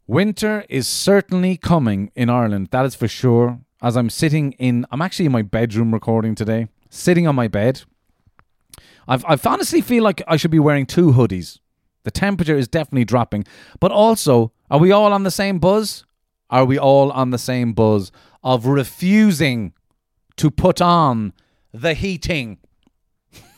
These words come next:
We are being scaremongered something serious. But to be fair, it's not scaremongering, is it? It's kind of, the prices have gone up crazy, so it's like,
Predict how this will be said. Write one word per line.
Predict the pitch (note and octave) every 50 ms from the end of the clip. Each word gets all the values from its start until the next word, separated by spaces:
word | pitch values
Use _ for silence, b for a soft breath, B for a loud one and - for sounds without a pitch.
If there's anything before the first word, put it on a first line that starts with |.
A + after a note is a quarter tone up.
| _ _ - C5 B4+ B4+ B4+ C#5+ D#5 _ _ _ - - - _ _ - _ _ _ _ - _ b b b b b b b b b b b b b b b
We | D3 F3 G#3
are | G#3+ G#3
being | E3+ G#3 G#3 G3+
scaremongered | E3 - - - A#3+ A#3 A#3 A#3+ A#3 A3+ A3 G#3+ G#3 F3+ F#3 F3+ -
something | - G3+ F3+ - G3+ F#3
serious. | D3 - - G#3 G#3 G#3 F#3+ E3+ D3
But | - - F#3+
to | - A3
be | B3 G#3+
fair, | - - D4 C#4+ B3+ E3+ C3 B2 - _ _ _ _ _ _ _ _ _ _ _ _ _ _ _ _ _ _ _ _
it's | - A2+ -
not | - E3 B2
scaremongering, | - - A#2+ A2+ A2+ A#2 A#2+ B2 A#2+ A#2+ B2
is | C3+ D#3 D#3 E3
it? | D3+ C3
It's | - -
kind | - C#3+ C#3 C3
of, | A#2 - - _ _ _ _ _ _ _ _ _ _ _
the | - C#3
prices | - - G3 A3+ G#3+ - F#3 D3+
have | E3+ F3+ F#3 D3+
gone | E3 F3 F3
up | D#3+ C3
crazy, | - - F#3 G#3 A3 G3+ E3+ D#3+
so | C3+ - - C#3+ C3+
it's | B2 -
like, | D3 C#3+ C#3 A#2+ - -